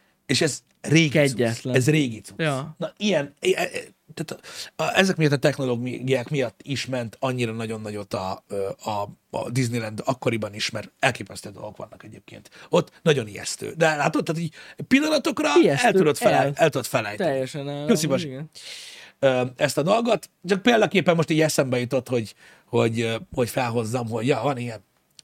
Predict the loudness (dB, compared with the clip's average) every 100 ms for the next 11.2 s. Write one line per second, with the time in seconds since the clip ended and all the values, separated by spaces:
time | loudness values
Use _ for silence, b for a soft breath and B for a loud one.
0 | B B B -6 -2 0 0 -2 -4 -6
1 | -6 -6 -8 -12 _ -4 -2 -4 -8 _
2 | _ _ _ _ _ _ _ 0 0 2
3 | 2 4 2 -2 -2 0 2 -2 -8 _
4 | 2 4 4 -2 -2 2 4 4 2 _
5 | b b b b b b b b _ _
6 | _ _ 2 6 6 6 4 4 4 4
7 | 2 2 0 0 0 -2 -8 _ -6 -4
8 | -6 -6 0 2 2 -2 -2 -4 -8 _
9 | _ _ _ _ 2 4 4 4 2 2
10 | 2 2 2 0 -2 -4 -6 -10 -14 _
11 | -2 0